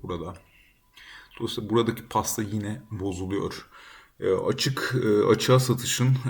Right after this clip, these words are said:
e, kapatılmasıyla beraber yine Viop pozisyonlanmaları bizim için, e, daha değerli, daha önemli bir hale geldi. Dolayısıyla yine burayı izleyeceğiz. Bank of'un shortlarının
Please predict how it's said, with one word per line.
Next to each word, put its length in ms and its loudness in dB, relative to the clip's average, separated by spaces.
e, 240 0
kapatılmasıyla 1040 0
beraber 500 4
yine 340 4
Viop 300 4
pozisyonlanmaları 1000 -2
bizim 280 0
için, 380 -2
e, 40 -10
daha 460 0
değerli, 420 4
daha 260 -2
önemli 420 0
bir 160 -6
hale 340 2
geldi. 380 -2
Dolayısıyla 380 2
yine 80 4
burayı 220 6
izleyeceğiz. 600 2
Bank 240 2
of'un 180 -6
shortlarının 920 -2